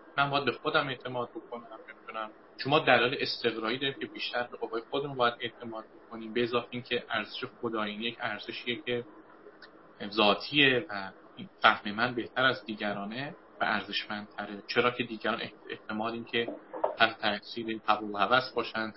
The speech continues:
خطا باشن، اه، تحریف باشن، به نحوی هست. پس به این خاطر مدل آرمانی، مدل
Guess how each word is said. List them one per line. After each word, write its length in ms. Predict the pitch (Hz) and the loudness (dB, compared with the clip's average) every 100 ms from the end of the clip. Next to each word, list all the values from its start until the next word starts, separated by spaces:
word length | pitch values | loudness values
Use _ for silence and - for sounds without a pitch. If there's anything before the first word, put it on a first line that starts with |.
| - | -4
خطا 300 | 101 - 131 | -4 2 2
باشن، 520 | 120 113 - 117 113 104 - - - - - - | 2 0 2 2 2 -4 -18 -20 -18 -20 -18 -10
اه، 320 | 104 104 98 - - - - | -8 -6 -10 -14 -20 -20 6
تحریف 440 | 113 - 143 147 | 6 6 2 -4
باشن، 460 | - 120 - 117 113 | 0 0 0 -4 -4
به 120 | 110 | -4
نحوی 460 | 110 107 - 139 135 | -2 -2 -4 -4 0
هست. 500 | 123 113 98 - - - - - - | 6 6 4 -4 -12 -18 -20 -20 -2
پس 140 | 117 - | -2 -2
به 60 | |
این 160 | 110 160 - | -6 -6 -2
خاطر 300 | 156 156 160 | -2 0 0
مدل 320 | 135 123 143 180 | 2 2 2 2
آرمانی، 720 | - 123 120 117 120 143 147 | 2 2 2 -2 -2 -8 -6
مدل 240 | 156 131 | -6 -4